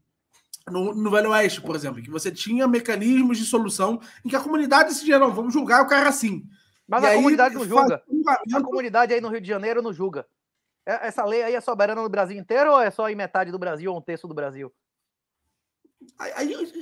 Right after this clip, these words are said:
Speaker 1: isso é uma boa pergunta. Porque o, o problema central é,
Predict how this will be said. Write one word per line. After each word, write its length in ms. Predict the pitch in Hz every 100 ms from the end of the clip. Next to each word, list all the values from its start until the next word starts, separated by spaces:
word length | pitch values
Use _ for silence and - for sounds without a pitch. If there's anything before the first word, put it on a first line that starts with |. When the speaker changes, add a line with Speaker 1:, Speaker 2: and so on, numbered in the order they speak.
| 311
Speaker 1:
isso 140 | 285
é 40 | 403
uma 100 | 381
boa 120 | 392
pergunta. 840 | 392 339 196 190 240 123 123 104 - 185 170 - _ _ _ - - _ _ -
Porque 300 | 277 494 -
o, 240 | 277 277 -
o 20 |
problema 400 | 349 392 480 440
central 480 | 349 277 277 302 226
é, 300 | 156 -